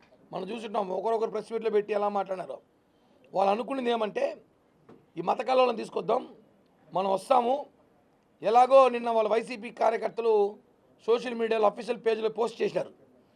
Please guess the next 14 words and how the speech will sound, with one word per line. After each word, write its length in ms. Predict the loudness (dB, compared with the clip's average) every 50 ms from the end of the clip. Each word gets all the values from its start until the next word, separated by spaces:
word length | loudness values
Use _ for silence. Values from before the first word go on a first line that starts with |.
| _ _ _ _ _ _ _ _ _ _ -12 -8
"బీజేపీ 380 | -4 2 4 4 4 4 0
నేత 480 | -2 0 2 4 4 4 4 2 -2 -6 -4
భాను 240 | -2 -2 0 0
గారు, 300 | 0 0 2 2 2 2
కిరణ్ 340 | 2 0 -2 -4 -4 -2 0
రాయలు 180 | 2 2 2 0
ఇద్దరు 460 | -2 -2 0 2 2 2 0 -2 -6 _ _ _ _ _ -4 -2
మా 80 | 0
మీద 140 | 0 2 2
కోడిగుడ్లు 540 | 0 0 2 0 0 0 0 -4 -2 -2 -2
పెట్టుకొని 500 | -2 -2 -4 -4 -4 -2 -2 -2 -2 -2
రెడీగా 320 | -2 -2 -2 0 0 0
ఉండాలని" 340 | 0 2 2 4 2 2 2
చెప్పారు. 320 | 0 -2 -2 -2 -4 -4